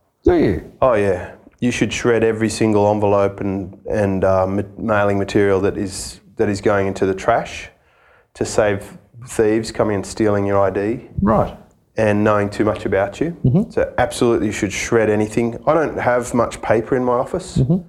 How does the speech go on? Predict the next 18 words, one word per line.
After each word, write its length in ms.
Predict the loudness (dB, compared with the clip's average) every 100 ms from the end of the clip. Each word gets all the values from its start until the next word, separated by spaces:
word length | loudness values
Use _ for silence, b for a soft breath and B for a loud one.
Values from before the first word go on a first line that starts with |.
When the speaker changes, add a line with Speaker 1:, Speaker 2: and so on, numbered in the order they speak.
| _
Speaker 2:
It's 80 | _
pretty 200 | 0 2
much 260 | 0 -6 -6
electronic 580 | -2 -2 0 0 0 -2
only. 420 | -4 -2 0 -2 -4 B B B B B B
And 200 | 0 2
that's 160 | 0 0
a 40 |
good 220 | 0 0 2
thing, 220 | 0 2
but 120 | 2
I 140 | 4 2
open 200 | 2 2
my 160 | 2 2
mail 340 | 2 2 2
over 180 | 2 0
the 60 | -6
shredder 480 | 0 0 0 -6